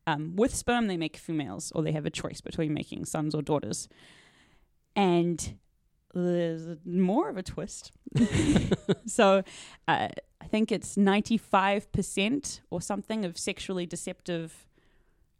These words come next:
uh, orchids have a haplodiploid as their pollinator. So these animals that have the special ability to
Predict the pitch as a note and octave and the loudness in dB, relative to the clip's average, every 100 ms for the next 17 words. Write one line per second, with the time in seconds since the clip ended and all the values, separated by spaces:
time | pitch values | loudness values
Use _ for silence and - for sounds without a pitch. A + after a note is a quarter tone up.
0 | _ - - - B3 - A3+ - - - | _ -12 -10 0 0 0 -8 -8 -14 -20
1 | - _ G3 F3+ F3 E3+ - _ - E3 | -20 _ 4 4 4 -2 -14 _ -6 -4
2 | - G#3+ A3+ A3 D4+ - F#3+ D3+ - E3+ | -2 -4 -4 -4 -4 -2 -2 -2 0 0
3 | E3 F3 F3 - D4+ G3 C#3+ - - - | 2 2 0 0 0 0 -2 -4 -6 -8
4 | - - D3+ D3+ D3+ D3 - - _ _ | -14 -4 -2 2 2 0 -8 -18 _ _
5 | _ - - E3+ D3 D3 C3 - C3+ C3+ | _ -14 -2 2 2 0 -2 -4 -4 -2
6 | C#3+ - D#3 - C#3+ D3 C3 C3 - C3+ | -2 -2 -4 -2 -4 -2 -2 -4 -6 -10
7 | - C3 | 0 0